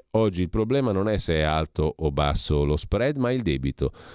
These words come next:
Lo spread riferito al tasso tedesco aveva più senso quando la Germania andava bene, oggi non è così." Intanto, sempre sulle nostre tasche, si sofferma il quotidiano nazionale,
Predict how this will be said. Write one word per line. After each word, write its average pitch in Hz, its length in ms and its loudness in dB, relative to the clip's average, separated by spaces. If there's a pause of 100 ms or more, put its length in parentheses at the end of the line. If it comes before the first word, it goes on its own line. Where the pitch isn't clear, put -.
(520)
Lo 101 120 2
spread 107 380 0
riferito 92 540 0
al 78 100 -2
tasso 92 320 -2
tedesco 110 440 0
aveva 95 300 2
più 117 180 2
senso 78 460 0
quando 87 300 0
la 80 100 2
Germania 82 560 2
andava 80 340 2
bene, 76 420 0
oggi 80 320 0
non 78 180 2
è 76 80 0
così." 85 360 2 (1040)
Intanto, 90 480 0
sempre 82 720 0
sulle 82 220 0
nostre 90 320 0
tasche, 117 500 -2 (600)
si 107 120 2
sofferma 101 580 0
il 87 340 2
quotidiano 87 480 0
nazionale, 85 800 0